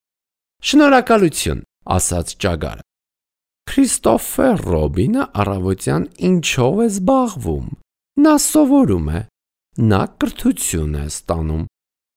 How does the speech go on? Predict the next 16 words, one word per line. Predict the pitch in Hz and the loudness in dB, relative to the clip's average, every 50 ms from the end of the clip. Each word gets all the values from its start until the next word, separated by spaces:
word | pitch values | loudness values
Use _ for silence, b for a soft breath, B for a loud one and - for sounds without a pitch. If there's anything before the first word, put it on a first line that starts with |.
| _ _ | _ _
նա | 101 101 101 98 95 110 143 233 262 269 269 - | 2 4 4 4 4 4 2 2 0 -2 -4 -4
տարեպետում | _ - 247 208 208 214 214 - - 233 240 254 - _ - 82 78 156 - 80 | _ 2 4 4 4 4 2 0 0 0 0 0 -2 _ -2 -2 0 0 0 0
է։ | 98 123 220 247 254 - _ _ _ _ _ _ _ _ _ _ _ _ _ _ _ _ _ | 0 0 -2 -4 -8 -10 _ _ _ _ _ _ _ _ _ _ _ _ _ _ _ _ _
Իմ | - 127 104 92 85 - | 0 2 4 2 2 0
կարծիքով, | - 85 80 85 - - - 92 82 - - - 95 85 104 139 - - - _ _ _ | -2 -2 -2 -2 -6 -6 -4 -4 -4 -4 -4 -4 0 0 0 0 -2 -6 -16 _ _ _
նա | _ 165 165 180 175 - | _ 2 2 2 2 2
օգտագործեց | 151 156 - - - 240 262 226 196 285 285 285 - - - 196 120 87 82 - | 0 0 0 0 0 0 0 2 4 2 2 2 0 -2 -2 0 0 0 -2 -2
հենց | - 110 98 98 98 - - | -2 0 -2 -2 -4 -6 -2
այս | 120 156 247 277 247 185 117 | -2 0 0 0 -2 -4 0
բառը, | 85 85 80 80 80 82 80 78 87 95 - _ _ _ _ _ _ _ _ _ - | 0 0 0 0 -2 -2 -4 -4 -6 -8 -12 _ _ _ _ _ _ _ _ _ -16
բայց | 151 147 160 165 135 95 80 78 82 - - - 156 | -14 -12 -8 0 2 2 2 2 0 -2 -2 -2 -2
հնարավոր | 156 214 262 262 247 226 180 180 180 175 202 233 233 233 | 0 2 2 2 2 2 2 0 0 0 -2 0 2 2
է, | 254 247 | 0 2
որ | 214 277 285 - | 2 0 0 0
սխալվում | - - - 240 - - 254 269 254 247 175 113 98 87 82 85 | -2 -4 -4 -4 -2 -2 0 0 2 0 0 0 -2 -2 0 -2
եմ։ | 82 82 85 | -2 -2 -2